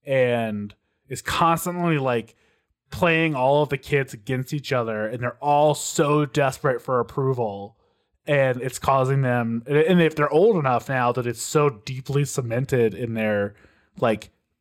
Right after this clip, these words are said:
very, the fiber of their being that it comes out in the strangest, most, like, miserable ways, but you can kind of see the weird twisted logic they're using to make those decisions.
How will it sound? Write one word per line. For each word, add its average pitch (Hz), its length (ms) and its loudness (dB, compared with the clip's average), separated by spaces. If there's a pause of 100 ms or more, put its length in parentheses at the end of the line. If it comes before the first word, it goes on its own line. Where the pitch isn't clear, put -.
(140)
very, 151 320 2
the 147 100 0
fiber 165 480 2
of 143 100 0
their 135 180 4
being 127 600 2
that 147 140 2
it 123 140 -2
comes 175 400 4
out 139 260 4
in 123 80 -2
the 113 100 0
strangest, 165 1160 2 (760)
most, 143 400 2
like, 117 340 0 (840)
miserable 147 840 2
ways, 117 500 2
but - 220 -6
you 143 60 -4
can 135 160 -4
kind 160 220 0
of 151 60 -2
see 180 600 0
the 151 140 0
weird 139 460 -2
twisted 147 440 -2
logic 123 440 0
they're 123 120 -2
using 110 640 -6 (600)
to 139 80 -6
make 135 280 0
those 123 220 0
decisions. 101 720 -12